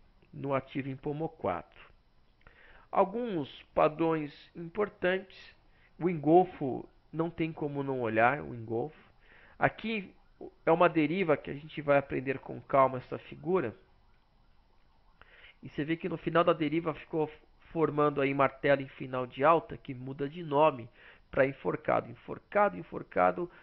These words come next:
Este último enforcado já tá martelo de Thor, já não é tão relevante. Mas os candles anteriores já começavam a dar sinais de esgotamento. Eu gosto de martelo invertido aqui em final de alta, que muda de nome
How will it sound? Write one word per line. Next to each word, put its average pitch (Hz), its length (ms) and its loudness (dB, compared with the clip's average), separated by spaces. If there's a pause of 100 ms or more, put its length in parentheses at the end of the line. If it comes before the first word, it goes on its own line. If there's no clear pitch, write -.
(120)
Este - 340 -4
último 226 300 -6
enforcado 185 580 0
já 175 120 -2
tá 175 260 0
martelo 165 600 0
de 165 140 -18
Thor, 143 420 4 (440)
já 143 160 0
não 143 80 0
é 147 40 0
tão 170 200 -6
relevante. 143 600 -6
Mas 139 280 -4 (100)
os 160 140 -20
candles 147 320 -8
anteriores 143 420 -8
já 151 200 0
começavam 180 800 0
a - 20 0
dar 160 180 0
sinais 135 460 -6 (480)
de 143 300 -6
esgotamento. 135 1080 -4 (480)
Eu 190 140 4
gosto 175 540 6 (640)
de - 120 -8
martelo 151 400 2
invertido 151 640 -4
aqui 135 180 -6
em 139 100 -10
final 135 340 -4
de 127 140 -4
alta, 131 280 2
que - 160 -16
muda 131 260 -6
de 135 140 -10
nome 139 400 0